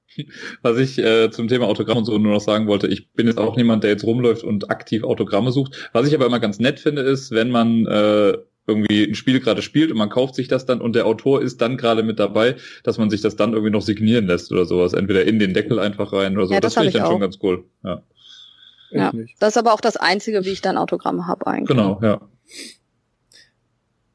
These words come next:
Speaker 3: Aber ich, ich, ich hab das ja le-, letztes Jahr, als ich meine Mütze, äh, da rumgereicht habe,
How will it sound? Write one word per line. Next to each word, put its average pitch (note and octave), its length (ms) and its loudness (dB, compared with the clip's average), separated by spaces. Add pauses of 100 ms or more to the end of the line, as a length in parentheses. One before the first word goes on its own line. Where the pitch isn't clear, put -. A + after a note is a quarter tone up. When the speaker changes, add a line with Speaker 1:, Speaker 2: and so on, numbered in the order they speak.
(560)
Speaker 3:
Aber C3 180 4
ich, B2+ 160 -4
ich, C#3 180 -4
ich - 260 -10 (260)
hab C3 120 -8
das D3+ 140 0
ja C#3+ 100 2
le-, C3+ 160 2
letztes C#3+ 340 -2
Jahr, C3+ 240 0
als C3+ 140 0
ich C#3 140 -2
meine C3 180 2
Mütze, D3+ 480 0
äh, C#3 200 2
da C3+ 180 2
rumgereicht C#3 640 -2
habe, D#3 260 -2